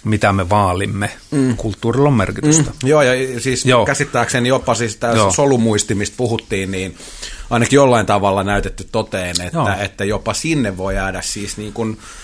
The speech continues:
Speaker 2: way back tuolta sukupolvilta,
Speaker 1: Joo,
Speaker 2: niin
Speaker 1: joo.
Speaker 2: tavallaan tämmöisiä traumoja, että me ei olisi ite niitä koettu,
Speaker 1: Niin,
Speaker 2: jotka
Speaker 1: niin,
Speaker 2: on
Speaker 1: niin.
Speaker 2: soluiset. Se on kyllä hämmentävää.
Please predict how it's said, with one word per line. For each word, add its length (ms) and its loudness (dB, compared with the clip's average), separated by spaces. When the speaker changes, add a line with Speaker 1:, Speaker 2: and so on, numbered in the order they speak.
Speaker 2:
way 180 6
back 320 2
tuolta 500 -2
sukupolvilta, 800 -2
Speaker 1:
Joo, 120 4
Speaker 2:
niin 80 4
Speaker 1:
joo. 140 6
Speaker 2:
tavallaan 420 2
tämmöisiä 280 0
traumoja, 540 4
että 120 -6
me 60 -2
ei 40 0
olisi 220 -4
ite 280 2
niitä 380 -4
koettu, 320 2
Speaker 1:
Niin, 160 2
Speaker 2:
jotka 240 -4
Speaker 1:
niin, 200 2
Speaker 2:
on 60 2
Speaker 1:
niin. 100 0
Speaker 2:
soluiset. 500 -2
Se 80 -4
on 100 -4
kyllä 280 -2
hämmentävää. 680 -2